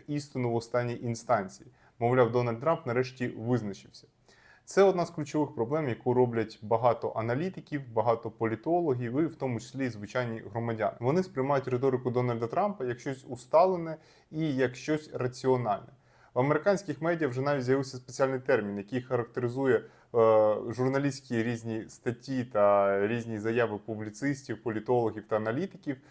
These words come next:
як такі, що надають трампівській риториці надмірної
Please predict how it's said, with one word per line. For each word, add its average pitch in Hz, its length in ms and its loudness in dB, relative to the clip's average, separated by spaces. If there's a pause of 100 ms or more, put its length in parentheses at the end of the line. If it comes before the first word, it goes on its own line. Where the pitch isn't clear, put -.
(260)
як 127 220 4
такі, 143 380 -2
що 139 300 -8
надають 131 760 0
трампівській 127 800 0
риториці 123 800 -2
надмірної 120 960 -2